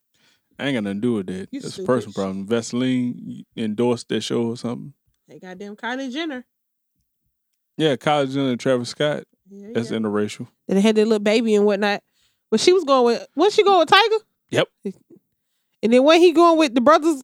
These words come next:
Speaker 1: He
Speaker 2: baby
Speaker 1: went to,
Speaker 2: mama?
Speaker 1: he went with Blac Chyna after.
Speaker 2: That's fuck, they fucking nasty, all of them.
Speaker 1: That's Hollywood. Everybody just pass everybody around.
Speaker 2: <sighs> Pass around like a blunt. Didn't all of them date black guys?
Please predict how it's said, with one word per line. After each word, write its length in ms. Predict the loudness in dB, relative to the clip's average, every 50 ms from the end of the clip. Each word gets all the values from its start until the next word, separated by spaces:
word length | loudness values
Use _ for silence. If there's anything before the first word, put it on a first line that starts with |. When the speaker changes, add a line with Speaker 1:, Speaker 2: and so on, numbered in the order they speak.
| _ _
Speaker 1:
He 60 | 0
Speaker 2:
baby 160 | 2 4 4 4
Speaker 1:
went 100 | 4 4
to, 60 | 4
Speaker 2:
mama? 160 | 4 4 2
Speaker 1:
he 80 | 0 -2
went 240 | -2 -2 -2 -2 -2
with 140 | -2 -2 0
Blac 180 | -2 -2 -2
Chyna 400 | -2 -2 -2 -2 -2 -4 -6 -8
after. 180 | -8 -10 _ -20 _ -4 0
Speaker 2:
That's 320 | 2 2 2 0 -2 -10
fuck, 220 | -6 -6 -6 -6
they 220 | _ -2 -2 -2 -2
fucking 300 | -2 -6 -10 -8 -8 -8
nasty, 360 | -8 -6 -8 -8 -10 -12 -8
all 240 | -6 -4 -4 -4 -4
of 60 | -4
them. 40 | -2
Speaker 1:
That's 160 | -2 -2 -2
Hollywood. 640 | 0 0 0 2 2 2 2 2 2 2 0 0 -4 _ _ _ _ -2 0
Everybody 360 | 2 2 2 2 2 0 0
just 120 | -2 -4 -4
pass 320 | -2 0 0 0 0 0 0
everybody 360 | 0 2 2 2 2 2 2
around. 460 | 2 0 0 0 -2 -4 -8 -10 -14 -12 -10 -10 -10 -10 -10 -14
Speaker 2:
<sighs> 400 | -16 -18 -18 -20 -20 -20 _ -6
Pass 300 | -2 0 2 2 2 2
around 180 | 0 0 2 0
like 140 | 0 0 0
a 60 | -2
blunt. 320 | 0 0 -2 -2 -2 -6 -8 -14 _ _ _ _ _ _ _ _ _ _ _ _ _ _ _ _ _ _ _ _ _ _ _ _ _ _ _ _ _ _ _ _ _ _ _ _ -4
Didn't 260 | -2 -2 0 2 2
all 180 | 4 4 4 4
of 60 | 4
them 160 | 4 2 4
date 240 | 4 2 2 2 2
black 220 | 2 2 2 2
guys? 420 | 2 2 2 2 0 -2 _ _